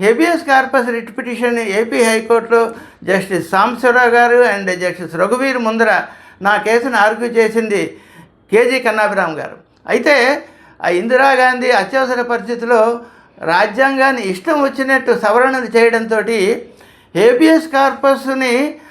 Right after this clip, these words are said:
హైకోర్టులో ఛాలెంజ్ చేయవచ్చు. అయితే దాన్ని అమెండ్ చేసి ఏం చేశారంటే హైకోర్టులకు పవర్ తీసేశారు. తీసేసి ఒక్క సుప్రీంకోర్టులో మాత్రమే ఆ యొక్క హేబియస్ కార్పస్ రిట్ పిటిషన్ మీరు ఫైల్ చేసుకోగలరు,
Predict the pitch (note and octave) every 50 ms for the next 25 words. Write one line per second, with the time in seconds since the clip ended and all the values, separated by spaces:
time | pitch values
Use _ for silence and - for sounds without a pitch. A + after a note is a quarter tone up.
0 | - _ - F3+ G#3 B3 C#4+ - - D4 D4 C#4+ C#4+ - C#4+ D4 D4+ D#4 D4+ -
1 | - - - - G#3+ G#3+ B3 D4 E4 D#4+ A#3 A#3 A3+ G#3+ G3+ F#3 E3+ D#3+ D#3+ -
2 | D3+ B2+ A#2+ - - _ _ _ - _ _ _ _ _ - - G#3+ A3+ D4 D4
3 | C#4+ B3+ B3+ C4 C#4+ D#4 E4 - - - _ _ - E3+ F#3+ G3+ G#3+ G#3 F#3+ F#3
4 | G3 A#3+ D4+ E4+ F4 E4+ E4 E4 D4 D4 C#4 A#3+ C#4 C#4+ C4 A#3+ B3+ C4 C#4 C#4
5 | C4+ C4 B3+ B3+ C4 A#3+ A3 G#3 G3+ F#3+ A3+ A3 G#3 B3 D4+ D#4+ - - - -
6 | - - - E3+ G3+ B3 C4+ A#3+ - D#4+ E4 D#4+ D#4+ D4+ C#4+ B3+ A#3+ G3 A3 G#3+
7 | A#3+ C#4+ D4 D4 B3+ C4 D4 D4 C4+ - A3+ E3+ B2 A2 - - - - - G3+
8 | C4 C#4+ C#4 D4 D4+ D4 - E4+ E4 C4+ B3 B3 - C4 - - A#3+ A#3+ D4+ E4
9 | F4 E4+ E4 E4 D#4 D4+ D#4 - D4 C#4 B3+ A#3 A3+ A#3 A#3 - A#3+ B3+ A#3+ C4+
10 | D#4+ F4 F4+ F4+ - - - - - - - - A3 A#3 A#3 A3+ A3 A3 A3+ G#3+
11 | G3+ G#3 G#3+ C4+ C#4 C#4+ C#4 - B3+ B3 A#3+ A3+ A#3+ B3 A#3+ A#3 G#3+ A3+ A3 G#3
12 | G3 F#3+ G3 - A3+ A3+ A3+ A3+ A3 A#3+ B3 A#3 A3 G#3 G3+ F3 - F#3+ F3+ G#3
13 | A#3+ - - A3 G#3 G3 - A3+ G#3+ G3+ G3 G3 G3 G3+ A3+ C4 F4 -